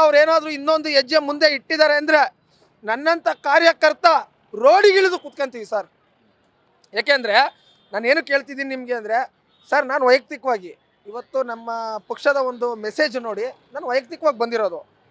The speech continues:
ನಾನು ಯಾರೋ ಮತ್ತೊಬ್ಬ ಇತ್ತೊಬ್ಬ ಏನಿಲ್ಲ, ನಾನು ವೈಯಕ್ತಿಕವಾಗಿ ನನ್ನ ಸರ್ಕಲ್ ಹುಡುಗರಿಗೆ ನಾನು ಫೋನ್ ಮಾಡ್ಕೊಂಡು ಇಂಡಿವಿಜುವಲ್ ಆಗಿ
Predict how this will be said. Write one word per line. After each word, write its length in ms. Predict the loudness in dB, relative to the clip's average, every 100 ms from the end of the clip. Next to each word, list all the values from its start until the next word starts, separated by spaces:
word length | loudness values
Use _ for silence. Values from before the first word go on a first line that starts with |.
| _
ನಾನು 160 | -14 -4
ಯಾರೋ 340 | -2 0 0
ಮತ್ತೊಬ್ಬ 360 | -4 -6 -6 -6
ಇತ್ತೊಬ್ಬ 320 | -8 -6 -2 -2 -2
ಏನಿಲ್ಲ, 460 | -6 -6 -2 -2 -2 _ _ -10
ನಾನು 220 | -6 -2
ವೈಯಕ್ತಿಕವಾಗಿ 600 | -2 -4 -8 -8 -6 -6
ನನ್ನ 240 | -8 -8
ಸರ್ಕಲ್ 360 | -8 -8 -4 -4
ಹುಡುಗರಿಗೆ 340 | -2 -6 -8
ನಾನು 140 | -10 -8
ಫೋನ್ 240 | -4 -2
ಮಾಡ್ಕೊಂಡು 360 | -4 -6 -10 -12
ಇಂಡಿವಿಜುವಲ್ 440 | -12 -12 -8 -4
ಆಗಿ 180 | -2 0